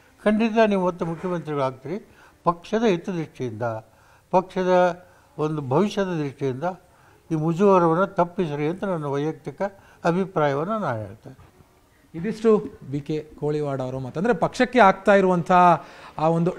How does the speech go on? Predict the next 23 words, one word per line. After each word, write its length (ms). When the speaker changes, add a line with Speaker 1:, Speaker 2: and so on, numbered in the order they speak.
Speaker 2:
ಡ್ಯಾಮೇಜನ್ನು 640
ಕಂಟ್ರೋಲ್ 360
ಮಾಡೋದಕ್ಕೆ 720
ಸದ್ಯಕ್ಕೆ 800
ಸಿ 160
ಎಂ 140
ಸಿದ್ದರಾಮಯ್ಯನವರು 680
ತಮ್ಮ, 440
ಆ, 220
ಸಿ 200
ಎಂ 140
ಸ್ಥಾನಕ್ಕೆ 460
ರಾಜೀನಾಮೆಯನ್ನು 680
ಕೊಟ್ಟು 400
ಈ 120
ಒಂದು 260
ಪ್ರಕರಣದಲ್ಲಿ 720
ಯಾವುದೇ 300
ತಪ್ಪಿಲ್ಲ 460
ಅಂತ 200
ಕಳಂಕ 380
ಮುಕ್ತ 260
ಆದ್ಮೇಲೆ 960